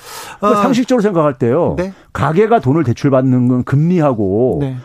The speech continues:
Speaker 1: 국가가 그러니까 채권 발행해서 자금 조달하는 거하고 어느 게 더 싸요?
Speaker 2: 아, 국가가 싸죠.
Speaker 1: 그러면요, 지금 그럼 가계가, 가계보다 더 빚내서 쓰라고 하면은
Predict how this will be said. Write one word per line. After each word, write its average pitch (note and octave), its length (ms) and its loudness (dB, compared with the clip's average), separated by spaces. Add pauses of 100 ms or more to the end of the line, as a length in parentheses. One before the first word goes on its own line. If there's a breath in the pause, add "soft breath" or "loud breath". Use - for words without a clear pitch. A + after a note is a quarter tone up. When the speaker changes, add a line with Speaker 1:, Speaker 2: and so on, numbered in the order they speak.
(100)
Speaker 1:
국가가 G3+ 400 0
그러니까 F#3 220 0
채권 G#3+ 340 -2
발행해서 F3 400 2
자금 C3+ 280 -2
조달하는 B2+ 420 0
거하고 A2 520 0
어느 F#3 80 2
게 A3 100 2
더 F#3+ 60 0
싸요? G#2 520 -2
Speaker 2:
아, D3 80 0
국가가 E3+ 340 -2
싸죠. C#3+ 320 -4
Speaker 1:
그러면요, B3 280 2
지금 G#3 220 -2
그럼 F#3 200 -2
가계가, G3 600 2 (100)
가계보다 F#3+ 440 0
더 E3 200 0
빚내서 F3 320 -2
쓰라고 E3+ 360 0
하면은 C3 720 -2